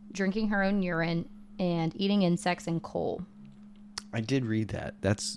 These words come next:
Speaker 2: a little excessive.
Speaker 1: Bro, that is a lot. And I'll
Speaker 2: That
Speaker 1: do
Speaker 2: is a lot.
Speaker 1: I'll do some weird ass shit for, like,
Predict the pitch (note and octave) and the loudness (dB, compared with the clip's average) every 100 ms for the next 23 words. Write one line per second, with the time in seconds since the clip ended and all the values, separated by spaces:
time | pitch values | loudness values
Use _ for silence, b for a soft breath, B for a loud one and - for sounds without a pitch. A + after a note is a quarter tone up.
0 | - G#2+ A2 G2+ F2+ - F#2+ - - E2+ | 4 8 12 12 10 6 2 0 2 2
1 | - - - - F#3 F3 D#3+ D3 G#3 G4+ | 2 0 -2 0 2 4 2 2 2 4
2 | F#3+ C#3+ C#3 C#3 C3+ - F3 F3 A3+ - | 2 0 -2 -2 -4 -2 2 4 6 8
3 | C5 C#2+ C#2 - G#4+ A3+ G3+ G#3+ - F3+ | 8 6 6 6 6 4 2 2 0 0
4 | E3+ E3 E3+ E3+ E3+ - E3+ - E3+ D#3 | 2 0 2 2 0 0 -2 -2 -2 0
5 | D#3 - | -2 -6